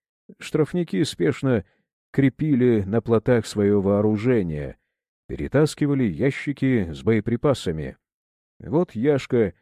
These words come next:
весь обвешанный оперёнными гранатами для своего гранатомёта,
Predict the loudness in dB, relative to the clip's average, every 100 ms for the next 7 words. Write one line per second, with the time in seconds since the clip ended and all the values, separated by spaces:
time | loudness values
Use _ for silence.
0 | _ _ _ -12 0 0 0 -4 -2 0
1 | 0 0 0 0 -4 -6 -2 0 2 2
2 | 0 -2 0 0 0 0 0 -2 -2 -2
3 | -4 0 0 2 2 2 0 0 0 2
4 | 0 0 -4 -4